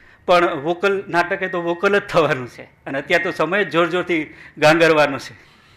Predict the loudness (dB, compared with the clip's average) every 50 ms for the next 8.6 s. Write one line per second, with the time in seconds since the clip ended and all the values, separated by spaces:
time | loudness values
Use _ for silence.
0 | _ -20 -20 -20 -8 2 6 6 8 8 8 6 4 0 -2 -4 -4 -4 -4 -8
1 | -8 -8 -8 -10 -18 -18 -18 -18 -18 -18 -20 -20 -20 -20 -20 -20 -20 _ _ _
2 | _ -2 0 0 0 0 -2 -4 -6 -8 -4 -2 0 0 0 0 -4 -4 -4 -4
3 | -4 -2 -4 -4 -6 -8 -16 -20 -20 -20 _ _ -16 -8 -6 -4 -2 0 -2 0
4 | -2 -4 -4 -4 -10 -12 -12 -12 _ _ -20 -20 _ -12 -4 -2 -2 -2 -2 0
5 | -2 -2 0 -2 -4 -2 0 0 0 0 0 -2 -2 -4 -8 -8 -4 0 0 0
6 | -2 -2 -2 0 0 0 2 0 -2 -2 -2 -4 -4 -6 -6 -6 -4 -4 -6 -6
7 | -6 -6 -6 -6 -4 -4 -2 -2 -2 -2 -2 -4 -4 -4 -4 -6 -6 -4 -4 -4
8 | -4 -4 -8 -8 -6 -4 -4 -4 -6 -8 -12 -14